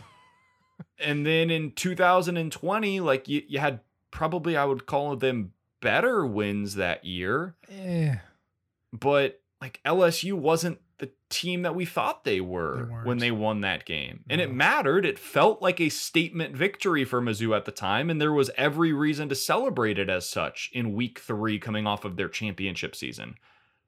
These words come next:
Speaker 2: Arkansas. Arkansas. That was the big
Speaker 1: Yeah, the,
Speaker 2: one.
Speaker 1: the Arkansas win was, was significant, and that was, like, the only time that we've seen Mizzou put up massive numbers <laughs> passing-wise. Um, the offense looked really good that day,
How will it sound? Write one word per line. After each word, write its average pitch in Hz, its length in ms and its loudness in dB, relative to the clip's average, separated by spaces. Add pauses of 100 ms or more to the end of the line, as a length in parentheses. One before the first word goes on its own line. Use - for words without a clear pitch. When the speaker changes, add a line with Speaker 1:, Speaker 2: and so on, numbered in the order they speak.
(140)
Speaker 2:
Arkansas. 135 600 0 (280)
Arkansas. 120 520 -12 (260)
That 127 80 -10
was 120 140 -8
the 120 60 -12
big 160 120 -4
Speaker 1:
Yeah, 175 100 2
the, - 120 2
Speaker 2:
one. - 80 -8 (300)
Speaker 1:
the 156 120 4
Arkansas 185 440 2
win 165 220 0
was, 165 200 -2
was 147 200 -2
significant, 123 800 -4
and 123 200 0
that 139 120 2
was, 127 140 -2
like, - 160 -8
the 120 160 -4
only 127 220 -2
time 117 220 0
that 87 100 -2
we've 107 160 -2
seen 104 180 -4
Mizzou 101 320 -4
put 104 160 -2
up - 160 -4 (100)
massive 113 760 2
numbers 120 380 2
<laughs> - 0 -
passing-wise. 107 920 2 (460)
Um, 95 380 0
the 107 80 0
offense 104 420 0
looked 101 260 -2 (220)
really 101 440 -2
good 131 240 2
that 92 240 -2
day, 90 320 -4